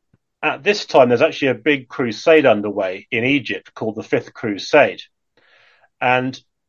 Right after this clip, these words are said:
they believe that these reports of great wars happening somewhere in the distant, um, in the dis-, on the distant horizon, that these are reports of the advance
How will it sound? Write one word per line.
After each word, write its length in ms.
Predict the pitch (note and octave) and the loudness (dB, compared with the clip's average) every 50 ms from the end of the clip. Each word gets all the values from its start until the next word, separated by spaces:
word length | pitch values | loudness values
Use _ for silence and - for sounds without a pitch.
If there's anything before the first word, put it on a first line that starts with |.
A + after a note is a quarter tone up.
| _ _ _ | _ _ _
they 480 | - A#2+ A2 B2 C#3+ F3 F#3+ G3+ G#3 G3 | -20 -14 -4 0 2 4 4 4 2 -2
believe 640 | D#3+ B2+ C3 A2+ G2 F#2 F2 F#2 A#2 - - - - - - _ _ _ _ _ _ _ _ _ _ _ _ _ _ _ _ _ _ _ _ _ - | -2 -2 -2 0 -2 -4 -8 -10 -14 -16 -16 -18 -20 -20 -20 _ _ _ _ _ _ _ _ _ _ _ _ _ _ _ _ _ _ _ _ _ 2
that 240 | C3 C3+ C#3 B2 | 2 2 2 2
these 300 | A2 D3 D#3 E3 D#3 - | 0 0 0 0 0 -2
reports 760 | C3 C#3 B2+ - - - G3 F3 - - - - - - - _ _ _ _ _ _ _ _ _ - | -2 -4 -4 -2 2 2 4 4 2 0 -6 -16 -20 -20 -20 _ _ _ _ _ _ _ _ _ 2
of 480 | C#3 C3+ C3 B2 A#2+ A2+ - - - _ - | 4 6 6 6 6 4 2 -4 -18 _ -2
great 340 | C#3 D3 D3 D3+ D3 D3 | 0 2 2 2 0 -2
wars 340 | C3+ C3+ C#3+ C3+ B2+ B2 A#2 | -4 -4 -2 -2 -2 -4 -4
happening 560 | - - C#3+ B2 - - B2+ B2+ A#2+ A2+ A#2+ | -4 -4 -4 -4 -4 -6 -6 -6 -4 -6 -8
somewhere 520 | - - - - D#3 C#3+ C3 C3 A#2+ A#2+ A#2+ | -12 -2 0 2 2 2 4 4 6 6 6
in 80 | A#2+ | 4
the 80 | A#2 A2+ | 2 -2
distant, 640 | A#2+ C3+ - - - - A2+ A2 G#2+ - - - - _ - | -6 -8 -8 -10 -12 -12 -12 -12 -12 -14 -16 -18 -12 _ -2
um, 380 | B2+ A2+ A2+ A2 A2 G#2 _ _ _ _ _ _ _ - | 0 0 0 0 -2 -6 _ _ _ _ _ _ _ -8
in 100 | C#3+ B2 | -6 -6
the 60 | A#2+ | -4
dis-, 240 | A#2+ C3 A#2 - - - | -4 -6 -6 -8 -8 -6
on 60 | B2+ | -4
the 80 | A#2+ | -4
distant 300 | B2 A#2 - - C3 A2 | -4 -6 -6 -8 -8 -2
horizon, 500 | - B2 C3 C#3+ D3 C#3+ B2+ - - - _ _ _ _ _ _ _ _ - _ _ _ _ _ | 2 4 6 6 6 4 2 -2 -8 -18 _ _ _ _ _ _ _ _ -20 _ _ _ _ _
that 180 | - C3 B2+ A#2+ | -10 -10 -4 0
these 400 | C#3 D#3 D#3+ E3+ E3+ D#3+ - - - | 2 2 2 2 -2 -4 -6 -4 2
are 200 | - D3+ C#3 C3+ | 4 6 6 6
reports 800 | C3 B2+ A#2+ - - - G#3+ D3+ A#2 - - - - - - _ _ _ - | 4 2 -2 -2 0 2 2 2 2 -2 -8 -18 -20 -20 -20 _ _ _ 2
of 280 | D3 C#3 C#3 C3 A#2 | 4 4 4 4 2
the 140 | A2+ C#3 C3 | -2 -4 -4
advance 880 | B2+ B2 A#2 A2+ C#3 G3 F3+ A#2 G#2+ G#2+ - - - - - - - | -4 -4 -4 0 4 4 4 4 2 -2 -10 -18 -18 -18 -20 -20 -20